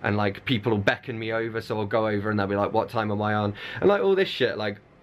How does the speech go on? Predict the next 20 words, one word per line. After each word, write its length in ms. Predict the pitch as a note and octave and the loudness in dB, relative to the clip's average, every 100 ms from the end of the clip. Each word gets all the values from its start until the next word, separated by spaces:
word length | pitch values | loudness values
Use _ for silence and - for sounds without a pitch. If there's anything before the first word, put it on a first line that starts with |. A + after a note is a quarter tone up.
| - | -2
I 140 | D#3 F#3+ | 0 2
don't 200 | G3 F3 | 0 -2
wanna 140 | F3+ | -4
have 100 | D3+ | -4
to 60 | C3 | -6
do 140 | A#2 | -2
that. 100 | G#2 | 0
I 120 | C3+ | 2
don't, 140 | D#3 - | 0 -2
I, 200 | D3+ E3 | -6 -6
another 300 | D3+ F3 F3+ | -2 0 0
thing 160 | E3+ C#3+ | 0 -2
I 80 | C3+ | 0
hate, 160 | B2+ | -2
I 100 | - | -2
hate 140 | C3+ A#2+ | -2 -2
having 220 | B2+ B2 | -2 -8
to 80 | - | -4
tell 260 | D3+ C3 | -2 -2
people, 540 | - B2 A#2 A#2+ A2+ | -4 -8 -4 -2 -2